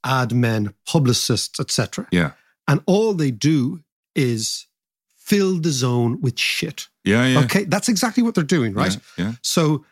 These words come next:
Speaker 1: every time the U K government, and our government to an extent, but our government is less
Speaker 2: Yeah, yeah, yeah.
Speaker 1: it's
Speaker 2: Well
Speaker 1: l-, it, it, it's, it's kinda less shameless. You know, if you don't own up to how many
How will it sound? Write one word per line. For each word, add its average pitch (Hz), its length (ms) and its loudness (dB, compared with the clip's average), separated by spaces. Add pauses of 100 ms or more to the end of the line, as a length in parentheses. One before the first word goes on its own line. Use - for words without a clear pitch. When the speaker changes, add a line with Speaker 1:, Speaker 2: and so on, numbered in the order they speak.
(260)
Speaker 1:
every 202 260 2
time 127 520 -2
the 113 80 0
U 123 180 2
K 120 260 0
government, - 640 -4 (240)
and 202 240 2 (120)
our 262 160 0
government 247 340 -2
to 202 100 2
an 170 60 4
extent, 143 400 -2
but 165 100 -2
our 208 100 -2
government 208 280 -2
is 160 140 -2 (120)
less 175 600 0
Speaker 2:
Yeah, 320 180 -8
yeah, 320 160 -6
yeah. 254 280 -2
Speaker 1:
it's - 120 0
Speaker 2:
Well 170 260 4
Speaker 1:
l-, - 100 -6
it, - 180 0
it, 147 160 -2
it's, - 320 -6 (260)
it's - 120 -10
kinda 208 180 2
less 170 400 -2
shameless. - 840 -2 (200)
You 190 100 0
know, 151 80 -2 (160)
if 202 100 0
you 285 100 2
don't 208 320 0 (220)
own 170 220 2
up 175 160 -4
to 175 160 -2
how 151 160 0
many 147 380 0